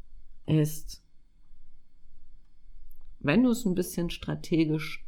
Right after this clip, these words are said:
angehst, dann, dann zahlt es, egal wie, egal welche dieser drei Säulen du bedienst, es zahlt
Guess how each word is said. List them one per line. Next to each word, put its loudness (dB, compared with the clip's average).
angehst, 2
dann, 6
dann 8
zahlt 2
es, -6
egal 4
wie, 4
egal 2
welche 2
dieser 0
drei 4
Säulen 4
du 2
bedienst, 4
es -4
zahlt 0